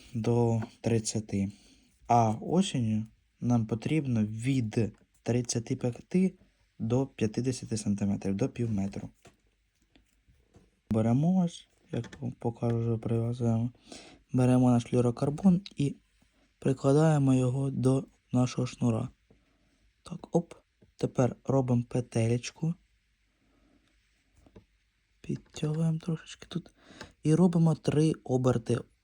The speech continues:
Засуваємо пальчик отут так. Раз. Два. Ой. Зараз не, не переживайте, все. Може, не, не все, не все в нас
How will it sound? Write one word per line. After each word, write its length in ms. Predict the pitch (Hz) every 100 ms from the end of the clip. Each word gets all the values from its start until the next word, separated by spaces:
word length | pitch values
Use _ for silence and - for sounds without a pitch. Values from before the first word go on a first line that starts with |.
| _ _ - -
Засуваємо 480 | 127 - 123 120 120
пальчик 400 | 123 - 165 160
отут 200 | 160 -
так. 300 | 165 170 _ _ - _ _ _ -
Раз. 480 | 156 170 - 117 - _ _ _ _ _ _ _ _ _ _ _ _ _ _ _ _ -
Два. 460 | 139 135 143 160 - _
Ой. 180 | - 120 - _ _ _ _ _ _ _ _ _ _ _ _ _ -
Зараз 600 | 139 131 135 - - - - 196 -
не, 300 | 147 147 151
не 220 | 170 165 170
переживайте, 800 | - 139 135 131 143 156 151 139
все. 360 | - 156 147 - - - - - -
Може, 380 | 135 139 131 123
не, 100 | 127 117 -
не 220 | 139 151
все, 340 | - 123 120 -
не 180 | 139
все 220 | 135 - 127
в 40 |
нас 160 | 127